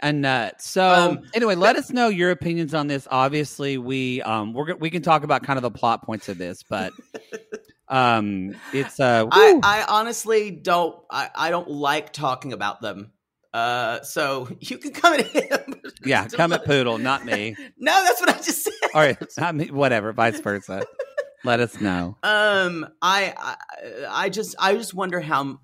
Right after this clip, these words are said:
Speaker 2: how much of this is, is, is actually there. I don't think
Speaker 1: Yeah.
Speaker 2: there's a lot to talk about it. Uh, or, or sorry, I don't think there's a lot to talk about
Speaker 1: I do think because this
Speaker 2: in
Speaker 1: is
Speaker 2: their
Speaker 1: happening
Speaker 2: storyline.
Speaker 1: mid-season,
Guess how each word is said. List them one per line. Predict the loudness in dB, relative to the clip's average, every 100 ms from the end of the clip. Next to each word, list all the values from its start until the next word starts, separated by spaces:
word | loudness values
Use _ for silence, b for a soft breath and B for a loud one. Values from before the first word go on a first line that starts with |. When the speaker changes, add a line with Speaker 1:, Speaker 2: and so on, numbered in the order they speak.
| -8
Speaker 2:
how | -4 -2
much | -4 -10
of | -14
this | -16 -16 -14
is, | -14 -14 -14 -14 -14 -16
is, | -16 -14 -14 -14 -16 _ _ _ b b b b _ _
is | -14 -12 -10
actually | -8 -10 -14 -12
there. | -10 -10 -10 -6
I | -4
don't | -4 -2
think | 0
Speaker 1:
Yeah. | 2
Speaker 2:
there's | 2
a |
lot | -4 -6
to |
talk | -8 -8
about | -10 -10
it. | -14 _ _ -10
Uh, | -6 -6 -6
or, | -8
or |
sorry, | -6 -4
I | -4
don't | -4
think | -6 -8
there's | -8
a | -6
lot | -4 -4 -6
to | -14
talk | -8 -8 -8
about | -10 -2
Speaker 1:
I | 0
do | 0 2 2
think | 2 -2 -2
because | -4 -4 -6
this | -6
Speaker 2:
in |
Speaker 1:
is | -4
Speaker 2:
their | 0
Speaker 1:
happening | 0 0 0
Speaker 2:
storyline. | 0 -2
Speaker 1:
mid-season, | -2 -4